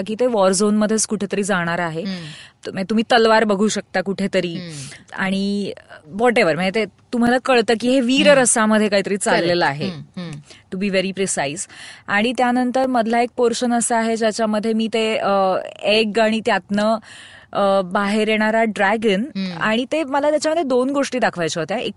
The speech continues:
Speaker 1: तर तो ड्रॅगन तर
Speaker 2: हम्म.
Speaker 1: आहेच, पण त्याचबरोबर एक डेथ आणि रेझरॅक्शन
Speaker 2: हम्म.
Speaker 1: हे पण आहे की जे जॉन स्नोचं झालं होतं.
Speaker 2: हम्म, हम्म.
Speaker 1: We also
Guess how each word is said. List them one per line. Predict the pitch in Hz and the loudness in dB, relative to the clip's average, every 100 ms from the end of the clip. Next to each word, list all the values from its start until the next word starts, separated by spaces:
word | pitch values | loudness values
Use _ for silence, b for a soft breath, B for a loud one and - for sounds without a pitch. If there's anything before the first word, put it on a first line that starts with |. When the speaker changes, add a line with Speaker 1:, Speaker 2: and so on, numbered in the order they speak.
| - | -2
Speaker 1:
तर | 247 262 - | -2 -2 -4
तो | 233 | -2
ड्रॅगन | 233 220 185 202 214 | -2 0 0 0 -2
तर | 233 | -2
Speaker 2:
हम्म. | 180 | -2
Speaker 1:
आहेच, | 254 254 226 - B B B | -2 -2 -2 -6 B B B
पण | - 240 | -4 2
त्याचबरोबर | 247 247 254 254 254 269 247 | 2 2 2 2 2 0 0
एक | - 226 | -2 -2
डेथ | 214 233 247 | 0 0 2
आणि | 254 262 | 0 2
रेझरॅक्शन | 240 196 220 220 - - 233 233 | 2 2 2 0 -2 -2 2 0
Speaker 2:
हम्म. | - - 202 160 | -2 -6 -6 -4
Speaker 1:
हे | 175 208 | -2 0
पण | 226 226 - _ | 2 0 -2 _
आहे | 185 175 | -4 -2
की | 151 190 | -4 -4
जे | 190 | -4
जॉन | 180 190 185 | -2 0 2
स्नोचं | 202 - 208 202 196 | 2 2 0 0 -2
झालं | 208 214 175 175 | -2 0 2 2
होतं. | 175 202 170 | 2 2 2
Speaker 2:
हम्म, | 156 147 - 180 | 0 -6 -14 -12
हम्म. | 175 156 - 202 | -10 -12 -4 0
Speaker 1:
We | 240 285 | 4 6
also | 254 | 6